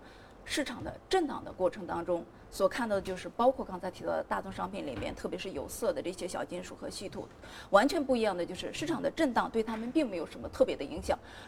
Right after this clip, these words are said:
融资盘的资金呢，是持续的买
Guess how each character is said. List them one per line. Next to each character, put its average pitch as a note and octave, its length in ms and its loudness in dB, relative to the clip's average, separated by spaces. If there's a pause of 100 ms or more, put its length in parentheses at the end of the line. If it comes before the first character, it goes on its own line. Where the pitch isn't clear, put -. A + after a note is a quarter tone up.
融 B3+ 200 10
资 A#4 140 6
盘 F#3+ 300 2
的 F#3+ 120 10
资 G3+ 200 2
金 A3+ 240 2
呢， F#3 120 2
是 F#3 240 -4
持 - 320 -6
续 D#4 220 0
的 F#3+ 100 -2
买 - 240 -6